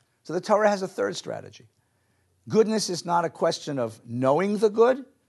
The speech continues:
It's not a question of willing the good. Goodness rests on an ethic of empathy. When I see the stranger, or the widow, or the orphan, or the helpless, or the disenfranchised,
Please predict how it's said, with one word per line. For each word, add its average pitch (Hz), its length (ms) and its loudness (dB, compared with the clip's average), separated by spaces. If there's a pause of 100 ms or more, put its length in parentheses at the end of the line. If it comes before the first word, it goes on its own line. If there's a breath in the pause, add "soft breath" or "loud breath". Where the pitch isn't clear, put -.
(300)
It's - 200 -8
not 175 160 4
a 165 40 -2
question 156 480 -2
of 110 160 -8 (160)
willing 190 580 4
the 214 120 6
good. 226 400 0 (560)
Goodness 190 560 0 (480)
rests 143 480 0 (100)
on 127 120 -4
an 120 140 -6
ethic 147 380 -2
of 131 220 -8
empathy. 127 560 -8 (1200)
When 156 180 0
I 185 180 4
see 185 260 -4
the 190 120 -8
stranger, 165 600 -4 (680)
or 135 160 -2
the 147 120 2
widow, 156 440 2 (440)
or 147 160 0
the 151 120 -2
orphan, 151 540 2 (240)
or 147 140 2
the 156 100 0
helpless, 131 720 0
or 147 100 -2
the 147 100 -4
disenfranchised, 156 1120 -4